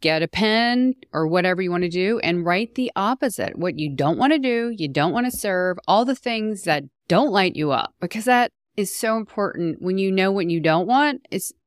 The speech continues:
equally as important to show you, "Okay, everything else opposite of that is probably what I do want." Sometimes we can take the negative first. It's almost easier to say,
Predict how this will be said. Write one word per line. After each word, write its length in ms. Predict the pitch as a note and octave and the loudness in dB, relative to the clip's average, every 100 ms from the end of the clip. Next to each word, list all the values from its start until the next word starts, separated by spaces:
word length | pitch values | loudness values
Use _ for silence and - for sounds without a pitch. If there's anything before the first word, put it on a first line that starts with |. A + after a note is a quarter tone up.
| - | -6
equally 400 | A#3 - A3+ G#3 | -2 0 2 2
as 100 | F#3+ | 0
important 560 | F3 - E3 D3+ D#3+ | -4 -4 -6 -4 -6
to 120 | - | -8
show 280 | E3 - F#3 | -6 -2 0
you, 300 | E3+ E3 D3+ - | 2 2 -2 -2
"Okay, 460 | B3 A#3 E3 F3 - _ _ - | -2 0 0 0 -4 _ _ 0
everything 440 | E3+ G#3+ G#3+ A3 | 2 2 0 2
else 260 | G3 G3 - | 2 2 0
opposite 420 | - E3 G3 F#3 | 0 2 0 0
of 80 | G3 | 0
that 320 | F#3 F#3 G3+ - | 2 2 0 -4
is 140 | D#3 | -12
probably 380 | - C3 B2 D#3 | -8 -4 -2 0
what 160 | G3 | 2
I 80 | A#3 | 2
do 160 | C4 E4 | 2 2
want." 240 | - - | 0 -2
Sometimes 280 | - D4 D#4 | 0 2 2
we 120 | C4+ | 0
can 180 | C4 A3+ | -2 -4
take 240 | - G#3+ | -4 -6
the 100 | - | -4
negative 460 | F3+ E3+ F3 G3 F3 - - | -2 0 0 -2 -4 -6 0
first. 640 | D3+ F3 B3+ - - - | 2 2 0 -4 -6 -6
It's 160 | F3 G3 | -2 2
almost 320 | F#3+ F#3+ - | 2 0 0
easier 340 | F#3 F#3 F#3 | -2 0 0
to 80 | E3 | 0
say, 400 | E3+ D#3 D3+ D3+ | 0 2 2 0